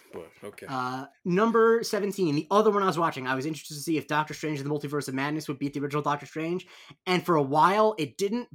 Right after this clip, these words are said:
Speaker 2: but it now barely did. It's, uh, Doctor Strange Multiverse of Madness at seventeen. Um, it does have a number thirty-two ranking from someone, but that did not hold it back from beating the original Doctor Strange. Um,
Speaker 1: To the person who ranked it thirty-two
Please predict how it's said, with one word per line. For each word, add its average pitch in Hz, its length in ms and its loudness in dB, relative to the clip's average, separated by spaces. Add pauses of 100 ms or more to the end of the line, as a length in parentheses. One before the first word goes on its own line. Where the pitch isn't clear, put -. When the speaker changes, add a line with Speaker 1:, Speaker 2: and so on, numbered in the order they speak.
(120)
Speaker 2:
but 180 280 2 (400)
it 147 200 -4 (180)
now 165 240 4
barely 165 360 2
did. 135 360 -4 (340)
It's, 143 280 -6
uh, 123 340 -6 (340)
Doctor 143 280 -4
Strange 131 80 -8
Multiverse 135 420 -8
of 120 60 -12
Madness 113 360 -10
at 139 140 -6
seventeen. 107 640 -12 (340)
Um, 107 380 -8 (240)
it 139 260 -4
does 147 240 2
have 143 300 -2
a 131 240 -6
number 143 260 -4
thirty-two 127 380 -6
ranking 117 260 -12
from 123 160 -12
someone, 135 400 -10 (240)
but 120 160 -8
that 120 140 -4
did 117 100 -10
not 127 200 2
hold 120 180 -8
it - 80 -12
back 101 320 -10 (280)
from 110 180 -10
beating 113 260 -6
the 107 80 -10
original 101 240 -14
Doctor 95 260 -12
Strange. 85 400 -20 (380)
Um, 98 240 -12
Speaker 1:
To 165 100 0
the 139 100 -2
person 160 420 0
who 143 120 -6
ranked 127 320 -4
it 110 140 -8
thirty-two 101 560 -6